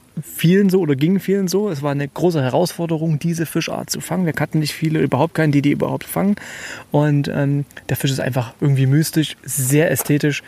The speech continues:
und hat uns total fasziniert. Und was mir,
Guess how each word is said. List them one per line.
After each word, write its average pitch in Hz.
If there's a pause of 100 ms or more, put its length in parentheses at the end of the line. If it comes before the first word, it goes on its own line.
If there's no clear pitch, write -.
(420)
und 127
hat 131
uns - (240)
total 143
fasziniert. 139 (460)
Und 139
was 131
mir, 165